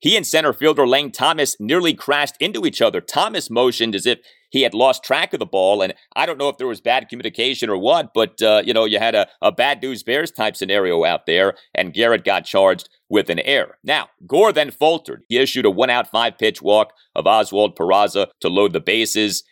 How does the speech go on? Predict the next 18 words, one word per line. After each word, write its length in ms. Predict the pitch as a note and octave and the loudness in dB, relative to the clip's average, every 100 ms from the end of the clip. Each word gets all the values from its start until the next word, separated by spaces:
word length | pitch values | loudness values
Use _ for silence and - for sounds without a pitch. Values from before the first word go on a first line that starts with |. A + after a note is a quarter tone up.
| - | -6
and 180 | - D2 | -4 -2
then 160 | D#2+ | -4
two 160 | - C#3 | -4 -4
batters 380 | C3+ C#3 C3+ - | -2 -2 -4 -4
later, 420 | B2+ A2+ A2+ - _ E2 | -2 -2 -4 -6 _ -4
Gore 240 | G#2 A#2 | 0 0
gave 260 | F2+ G#2 G2 | 2 0 2
up 220 | G#2 - | 0 0
a 180 | E2 D#2 | -10 -10
two-out 580 | - C#3 A#2 A2 G#2 _ | -6 -2 0 -2 -4 _
grand 720 | - D2 G2+ A#2+ B2 C3 B2+ B2 | -14 -6 -2 0 0 -2 -6 -8
slam 600 | - G#2 A#2 G#2 D#2+ D#2 - _ - | -8 -2 0 0 -2 -6 -14 _ 0
by 180 | F2 | 0
Aaron 340 | - G#2+ G#2+ F#2+ | 2 0 -2 -2
Judge 340 | F2 G2+ F#2 | 0 0 0
to 100 | - | -4
dead 320 | D#2+ - G#2+ F#2 | -6 -2 -2 -2
center 400 | F#2+ F#2 E2 | -4 -2 -2